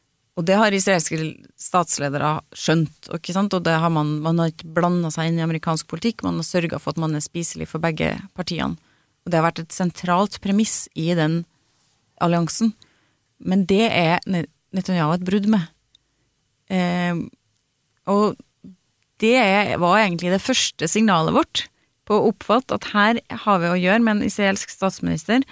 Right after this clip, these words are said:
som er villig til å sette sine egne politiske ambisjoner og sin egen politiske makt foran det som har tjent staten hans i flere tiår. Eh, så egentlig så har det her vært tydelig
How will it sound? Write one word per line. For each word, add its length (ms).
som 240
er 80
villig 360
til 100
å 20
sette 240
sine 400
egne 480
politiske 640
ambisjoner 720
og 300
sin 180
egen 280
politiske 400
makt 340
foran 720
det 160
som 180
har 140
tjent 300
staten 420
hans 240
i 80
flere 240
tiår. 300
Eh, 240
så 220
egentlig 460
så 140
har 160
det 80
her 160
vært 240
tydelig 460